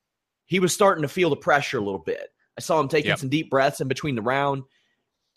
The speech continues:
Speaker 1: and Holloway just got comf-, comfortable in that second round, and he really started to turn it on.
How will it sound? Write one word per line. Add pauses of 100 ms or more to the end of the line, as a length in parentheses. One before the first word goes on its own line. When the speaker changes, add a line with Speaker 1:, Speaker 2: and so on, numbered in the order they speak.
(120)
Speaker 1:
and
Holloway
just
got
comf-, (160)
comfortable
in
that
second
round,
and
he
really
started
to
turn
it
on.